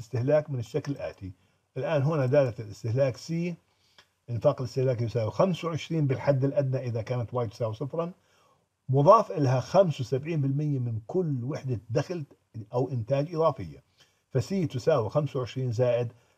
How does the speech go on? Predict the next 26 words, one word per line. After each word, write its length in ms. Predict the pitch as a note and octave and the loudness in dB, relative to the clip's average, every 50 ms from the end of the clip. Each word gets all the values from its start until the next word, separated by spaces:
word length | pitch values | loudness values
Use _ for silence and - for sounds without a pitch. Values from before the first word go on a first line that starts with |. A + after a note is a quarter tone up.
| _ _ | _ _
ثلاثة 520 | - - A2 B2 C#3+ D3+ C#3+ - - A#2+ - - _ | -4 -2 4 6 8 8 6 4 0 -4 -6 -6 _
أرباع 400 | A2+ G#2+ G2+ F#2 G2+ B2+ B2 A#2 | -4 -4 -2 0 0 2 2 2
واي 440 | - F#2 G2 G#2 F#2 - - - - - - | 0 0 0 0 0 0 -2 -8 -12 -6 0
أو 260 | B2 C3 C3 C3+ C3+ | 2 4 4 2 0
خمسة 300 | - - - C#3+ C3 A2+ | -2 -2 0 0 0 0
وسبعين 300 | - - A#2 G#2+ A2 A2+ | -2 -6 -6 -6 -6 -6
بالمية 320 | G#2 G#2 G2+ G#2 G2+ F#2 F2+ | -4 -4 -4 -4 -6 -6 -6
من 200 | F#2 G#2 F#2 D2+ | -6 -8 -8 -8
واي. 200 | A1+ - - - _ _ _ _ _ _ _ _ _ _ _ _ _ _ _ _ _ _ _ _ _ _ _ _ _ _ _ _ _ _ _ - | -10 -14 -16 -20 _ _ _ _ _ _ _ _ _ _ _ _ _ _ _ _ _ _ _ _ _ _ _ _ _ _ _ _ _ _ _ -6
السؤال 480 | B2+ - - G3 F#3+ G3 G3 F#3+ E3 | -6 0 2 4 6 6 6 6 4
عند 180 | D3 E3 D#3+ D#3 | 2 2 2 2
نقطة 260 | E3 F#3+ F#3+ - G3 | 2 2 0 0 -2
التوازن 640 | E3 - - F#3+ E3+ E3+ D#3 C#3+ B2+ C#3 C#3+ D3 D3 | -4 2 4 6 8 8 8 8 6 4 0 0 0
يذهب 560 | C#3 D#3+ G3 F#3+ E3 C3+ A#2 C#3+ C#3 B2 - - | 2 2 2 2 2 -2 -4 -2 -2 -4 -4 0
كل 340 | - F#3+ G3 G#3 G3+ G3+ G3 | 4 6 6 6 6 4 2
الإنتاج 760 | G3 F#3+ F#3+ - E3 D3+ D3 - - C3+ C#3 C#3 C3+ C3 A2+ | 2 2 2 -2 -4 -4 -4 0 2 4 4 4 4 2 0
هذا 420 | G#2 A2+ A#2+ D3 D3+ D3 D#3 D#3 - - _ _ _ _ _ _ _ _ - | 0 2 2 2 2 0 -2 -4 -6 -12 _ _ _ _ _ _ _ _ 0
إلى 120 | D3+ D3+ | 2 4
الاستهلاك 680 | C#3+ C#3+ C#3 - - - C#3 A#2 C3+ D3+ C3+ A2+ - - | 4 2 0 -2 -4 -4 -4 -4 -2 -2 -2 -4 -6 -10
هذا. 160 | - - - _ _ _ _ _ _ _ _ _ _ _ _ _ _ _ _ _ | -20 -20 -20 _ _ _ _ _ _ _ _ _ _ _ _ _ _ _ _ _
كما 180 | - E3+ E3+ D#3 | 2 2 4 2
افترض، 300 | - - - B2 A2+ A#2 | 0 0 0 0 2 2
ما 200 | B2+ E3 F#3+ G3 | 4 6 6 6
يعني 280 | G3 E3+ C3 B2 A2+ | 6 4 2 0 -4
الآن 360 | G#2+ F#2+ - - E2 E2+ F2 G2 | -4 -6 -8 -12 -14 -12 -6 -4
بأن 460 | C3 - D#3 D3+ C3 F#2 D#2 - | -4 -2 0 0 -2 -2 -4 -6